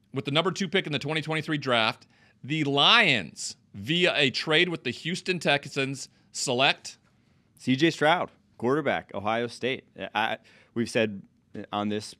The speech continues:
Speaker 2: show a good amount of times, I don't think the Texans want C J Stroud. Uh, I think they could not necessarily pass in this quarterback class altogether, but not see any of these guys worth the number two overall pick. And at that point, get what you can for it. If someone else sees someone as num-,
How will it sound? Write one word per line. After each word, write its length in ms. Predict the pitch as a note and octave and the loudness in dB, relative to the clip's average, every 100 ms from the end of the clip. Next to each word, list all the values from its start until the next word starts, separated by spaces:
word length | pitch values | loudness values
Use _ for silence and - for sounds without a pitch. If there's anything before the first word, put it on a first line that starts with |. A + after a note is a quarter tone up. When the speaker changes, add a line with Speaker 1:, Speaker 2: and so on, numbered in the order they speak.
| _ | _
Speaker 2:
show 500 | - G2+ G#2 A2+ A#2 - | -8 -4 -2 -4 -8 -12
a 80 | F#2+ | -8
good 160 | G2 G#2 | -6 -4
amount 200 | G#2 G2 | -4 -4
of 60 | |
times, 220 | G2+ G2+ | -6 -6
I 20 | F#2+ | -6
don't 100 | F#2+ | -8
think 140 | G#2+ | -12
the 60 | G2 | -10
Texans 360 | G2+ - G2 | -8 -8 -10
want 280 | F2+ F#2 G2 - _ | -8 -8 -10 -18 _
C 220 | - F#2 | -10 -8
J 120 | F#2+ | -8
Stroud. 360 | F2 E2+ G2 - - | -10 -8 -10 -10 -14
Uh, 140 | F2 - | -14 -10
I 120 | G2 | -10
think 220 | F#2 G#2 | -8 -8
they 120 | - G#2+ | -6 -6
could 420 | - G#2+ G#2+ A2+ _ _ _ _ _ _ _ _ - | -6 -4 -4 -8 _ _ _ _ _ _ _ _ -8
not 240 | A2+ B2+ | -4 -2
necessarily 320 | B2 - B2 | -2 -2 -2
pass 340 | G#2 G#2 G#2+ - | 0 -2 -2 -4
in 60 | |
this 80 | A#2+ | -8
quarterback 400 | - G#2+ G#2+ G#2+ | -6 -6 -4 -4
class 280 | - G#2 - | -2 -4 -4
altogether, 420 | A2+ F#2 G2 C3+ | -6 -4 -2 -2
but 120 | B2 | -2
not 220 | G#2+ A2+ - | -4 -4 -4
see 160 | B2 | -4
any 140 | A#2 B2+ | -4 -4
of 80 | |
these 140 | A#2+ A#2 | -6 -4
guys 300 | A2 A2 A2+ | -4 -4 -4
worth 160 | A2+ | -8
the 80 | A2+ | -6
number 200 | A2+ A2 | -6 -8
two 220 | A2+ A2+ | -8 -10
overall 280 | A2+ A2 G#2 | -8 -8 -8
pick. 440 | F2 - C3+ - - | -8 -10 -10 -12 -14
And 340 | F2+ F2+ G#2 | -12 -8 -8
at 100 | G2+ | -4
that 220 | A#2 B2 - | -2 -2 -4
point, 380 | C3+ D3 A2 - _ _ _ _ _ _ _ _ - | -2 -2 -2 -6 _ _ _ _ _ _ _ _ 0
get 120 | C3+ | 2
what 140 | C#3 | 2
you 60 | B2 | -2
can 240 | C3 D#3+ | 0 0
for 180 | - E2+ | -2 -8
it. 80 | D#2 | -8
If 60 | - | -6
someone 260 | A#2+ A#2+ | -4 -4
else 160 | A2+ B2+ | -4 -6
sees 160 | C3 | -8
someone 200 | B2+ C3+ | -8 -8
as 100 | B2+ | -8
num-, 200 | C3+ C3 | -8 -8